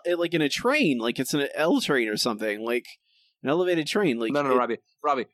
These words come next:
Speaker 2: that was thirty seconds ago. That, that has no bearing on what's going on right now.
Speaker 1: Okay, fair, fair enough.
Speaker 2: The good thing about all this is this is the end of Act Two.
Speaker 1: You gotta say the words, man.
Speaker 2: And we go to a commercial.
Speaker 1: Yeah, there you go.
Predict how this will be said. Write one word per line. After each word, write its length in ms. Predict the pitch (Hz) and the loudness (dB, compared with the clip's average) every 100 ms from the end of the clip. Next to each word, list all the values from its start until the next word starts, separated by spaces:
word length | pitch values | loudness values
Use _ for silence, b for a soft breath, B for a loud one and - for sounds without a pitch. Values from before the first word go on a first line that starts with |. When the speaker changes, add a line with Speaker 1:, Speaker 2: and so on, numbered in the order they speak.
| _ | _
Speaker 2:
that 160 | 151 180 | -4 -2
was 100 | 165 | -4
thirty 260 | - 135 127 | -2 -2 -2
seconds 420 | 123 107 127 120 | -4 -4 -8 -4
ago. 180 | 135 131 | -4 -2
That, 160 | 110 | -2
that 140 | 107 104 | -2 -4
has 140 | 104 | -4
no 240 | 107 107 107 | 0 0 0
bearing 220 | 104 101 | -2 -2
on 40 | |
what's 140 | 95 - | -6 -6
going 180 | 98 | -6
on 140 | 85 67 | -6 -8
right 160 | 60 - | -10 -14
now. 140 | - 254 | -2 -2
Speaker 1:
Okay, 240 | - 143 | 0 -6
fair, 380 | - - 135 117 - _ _ | -4 -4 -4 -6 -12 _ _
fair 100 | - | -6
enough. 260 | 135 127 - _ _ - | -4 -6 -10 _ _ -10
Speaker 2:
The 100 | 143 | -10
good 460 | 113 180 277 262 | -6 0 0 0
thing 140 | 151 131 | -4 0
about 260 | 113 104 | 0 0
all 200 | 98 104 | 0 -2
this 220 | 95 95 - | -4 -8 -6
is 300 | 95 90 85 | -4 -4 -6
this 220 | 110 - | -12 -10
is 100 | 135 | -8
the 160 | 127 110 | -4 -2
end 180 | 110 | -2
of 80 | 101 | -2
Act 280 | 95 - - | -4 -6 -12
Two. 80 | - | -16
Speaker 1:
You 960 | - - _ _ _ _ _ _ - | -14 -18 _ _ _ _ _ _ -20
gotta 140 | - 1077 | -20 -20
say 120 | - - | -20 -20
the 100 | - | -20
words, 180 | - - | -20 -20
man. 600 | - - _ _ _ _ | -20 -20 _ _ _ _
Speaker 2:
And 80 | 107 | -14
we 80 | 107 | -4
go 120 | 110 | -2
to 100 | 110 | 0
a 40 | 104 | -2
commercial. 680 | 117 131 117 95 90 87 - | -2 -2 -2 -4 -4 -8 -12
Speaker 1:
Yeah, 840 | 196 190 196 196 190 185 180 175 | -6 -2 0 2 2 2 4 4
there 180 | 170 170 | 4 4
you 140 | 160 143 | 2 0
go. 520 | 151 143 139 139 | 2 4 4 2